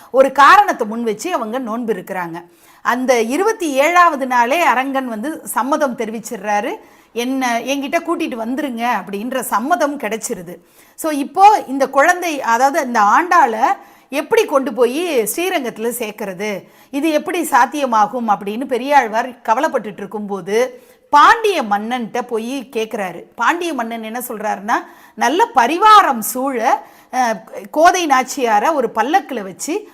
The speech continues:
அழகா கொண்டு போய் நம்ம அரங்கன்ட்ட சேர்க்கலாம்" அப்படின்னு சொல்லி பாண்டிய மன்னனுடைய துணை கொண்டு, அஹ், கோதை நாச்சியார் என்ன பண்றாங்க, அந்த பல்லக்குல ஏறுறாங்க. அஹ், ஸ்ரீரங்கத்துக்கு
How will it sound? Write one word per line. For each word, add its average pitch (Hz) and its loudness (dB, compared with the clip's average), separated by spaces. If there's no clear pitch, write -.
அழகா 320 6
கொண்டு 262 -2
போய் 240 0
நம்ம 220 -4
அரங்கன்ட்ட 233 -8
சேர்க்கலாம்" 220 -2
அப்படின்னு 196 -8
சொல்லி 262 -8
பாண்டிய 453 4
மன்னனுடைய 240 -4
துணை 262 -4
கொண்டு, 233 -4
அஹ், 226 2
கோதை 330 4
நாச்சியார் 247 -2
என்ன 226 -2
பண்றாங்க, 226 -4
அந்த 220 -2
பல்லக்குல 254 -4
ஏறுறாங்க. 214 -4
அஹ், 233 4
ஸ்ரீரங்கத்துக்கு 294 2